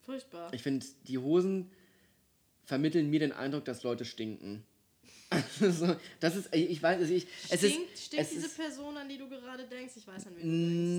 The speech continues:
Speaker 2: Nee,
Speaker 1: Nee,
Speaker 2: die
Speaker 1: oder?
Speaker 2: Person stinkt nicht, auf keinen Fall. Ähm, also auf keinsten stinkt diese Person, aber ich habe trotzdem keine guten Assoziationen irgendwie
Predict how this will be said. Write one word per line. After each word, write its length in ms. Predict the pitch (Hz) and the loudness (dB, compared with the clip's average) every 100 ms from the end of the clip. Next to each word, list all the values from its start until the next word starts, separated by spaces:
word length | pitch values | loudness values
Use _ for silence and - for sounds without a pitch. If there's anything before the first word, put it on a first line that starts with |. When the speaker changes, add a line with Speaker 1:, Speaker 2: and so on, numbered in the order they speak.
| 175 | 2
Speaker 2:
Nee, 60 | 160 | 4
Speaker 1:
Nee, 240 | 143 131 | 6 6
Speaker 2:
die 80 | 127 | 4
Speaker 1:
oder? 60 | 123 | 0
Speaker 2:
Person 320 | 147 156 156 | 2 4 2
stinkt 260 | 156 139 120 | 2 -2 0
nicht, 240 | 127 - | -2 0
auf 140 | 117 | -4
keinen 240 | 127 127 120 | -2 -2 -2
Fall. 420 | 120 117 110 - | 2 2 2 -2
Ähm, 320 | 120 123 117 - | -2 -2 -2 -2
also 180 | 113 110 | -2 -4
auf 140 | 110 | -4
keinsten 600 | 139 139 139 - 147 147 - - - | -2 -2 -2 -4 -4 -4 -10 -20 -14
stinkt 320 | - 156 160 | 0 0 2
diese 160 | 156 156 | -2 0
Person, 400 | 143 131 143 135 | 0 2 2 2
aber 180 | 131 | 0
ich 80 | 139 | 0
habe 100 | 139 | -2
trotzdem 380 | - 151 151 147 | -4 -4 -2 -4
keine 260 | 139 135 127 | 0 0 0
guten 280 | 135 135 | -2 -4
Assoziationen 760 | 104 117 120 127 120 - 131 123 | -4 -4 -4 -4 -2 -2 -2 -2
irgendwie 340 | 117 120 117 | -2 0 0